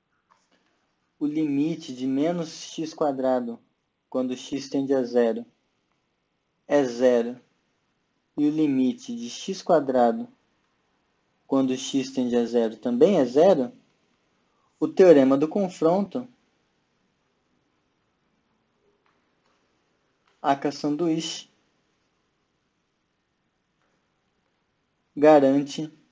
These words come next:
que quando você fizer o limite da função que está no meio, ele vai ter que ir pro mesmo lugar,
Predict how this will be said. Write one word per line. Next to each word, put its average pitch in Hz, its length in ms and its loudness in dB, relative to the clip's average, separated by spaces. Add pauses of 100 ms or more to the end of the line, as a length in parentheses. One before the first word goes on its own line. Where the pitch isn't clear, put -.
(1300)
que - 140 -20
quando 156 280 2
você 147 320 0
fizer 127 600 0 (1080)
o - 320 -6
limite 147 380 2
da 147 100 6
função 156 400 0
que 135 80 -10
está - 160 0
no 180 120 0
meio, 170 300 4
ele 165 100 2
vai 156 100 6
ter 156 180 0
que 156 200 -2
ir 156 60 0
pro 147 180 -4
mesmo 160 340 4
lugar, 131 480 -4